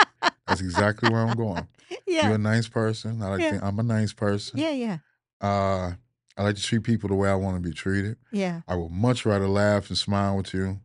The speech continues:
Speaker 1: Me
Speaker 2: than
Speaker 1: too.
Speaker 2: anything else.
Speaker 1: Yeah.
Speaker 2: But in the really real world,
Speaker 1: Yeah.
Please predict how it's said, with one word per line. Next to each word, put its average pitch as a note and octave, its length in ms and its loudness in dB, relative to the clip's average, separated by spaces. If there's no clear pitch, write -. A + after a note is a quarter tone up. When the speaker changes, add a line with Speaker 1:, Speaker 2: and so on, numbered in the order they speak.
Speaker 1:
Me G3 160 -2
Speaker 2:
than G2 200 2
Speaker 1:
too. G2 40 2
Speaker 2:
anything G2 520 0
else. F#2+ 440 -4
Speaker 1:
Yeah. F#3 200 -6
Speaker 2:
But G2 160 2
in F#2+ 100 2
the F#2 60 0
really A#2 280 6
real C#3+ 380 4
world, F#2+ 400 -2
Speaker 1:
Yeah. G3 280 -6